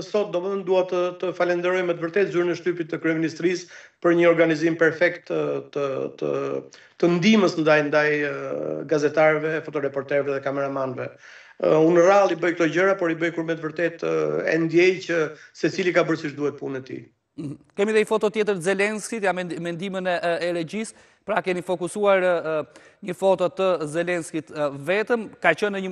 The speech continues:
Speaker 2: ja, kjo është foto. Ka qenë në një moment baba Nikuai, <clears throat> ku e, ku e kishte vështrimin?
Speaker 1: Vështrimin ku e kishte?
Speaker 2: Po, në atë moment, çfarë, ku kë ishte duke
Speaker 1: A,
Speaker 2: parë?
Speaker 1: ai duket që po të shikon nga, nga,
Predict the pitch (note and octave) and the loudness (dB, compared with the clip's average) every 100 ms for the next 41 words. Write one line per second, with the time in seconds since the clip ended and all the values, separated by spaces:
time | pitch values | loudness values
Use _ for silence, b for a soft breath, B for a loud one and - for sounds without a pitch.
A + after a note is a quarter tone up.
0 | F3 E3 D3 G3+ F3 D#3+ C#3 A#2 b b | 0 0 2 -2 -2 -2 -2 -4 b b
1 | - E3+ G#3 G3+ G3+ G#3 G3+ G3 G#3+ - | -4 0 0 0 -2 0 2 2 0 -2
2 | - D#3+ G3+ G3+ G3 F#3+ F#3+ F#3+ G#3 F#3 | -10 2 4 4 0 -2 2 2 2 -6
3 | - _ _ _ G#3+ F#3+ D3+ A3+ G#3+ - | -14 _ _ _ -4 -4 -4 4 4 2
4 | - A3+ A#3 A#3 - F#3+ F3 - C#3+ A#2 | -4 0 0 -2 -2 -2 -2 -6 -8 -8
5 | - _ _ _ _ _ _ _ _ _ | -16 _ _ _ _ _ _ _ _ _
6 | _ _ _ _ - - C#3+ C#3+ B2+ C#3+ | _ _ _ _ -20 -20 -18 -16 -8 -4
7 | - - G#3+ B3 C4 C4 C4+ D4+ D4+ F4 | -4 0 2 2 2 2 2 2 0 -2
8 | F#4 F#4+ _ - F3+ C#3+ - C#3+ F3+ G3+ | -6 -6 _ 4 4 4 -4 2 2 2
9 | G3+ G#3+ - G3+ E3+ - - G3 - _ | 0 -2 2 2 2 -4 -4 -4 -6 _
10 | _ _ G#3 G#3+ A3+ G#3+ F#3+ F#3+ G#3+ F#3 | _ _ 4 4 4 -2 -2 0 4 4
11 | B2 - - _ _ _ _ - G3 G#3+ | 2 -4 -20 _ _ _ _ -6 -4 -2
12 | A3+ B3+ C#4 C4+ A3+ A3+ A#3+ B3+ C4 B3+ | -2 -2 0 0 0 -4 0 2 4 4
13 | B3+ B3+ B3 | 2 2 2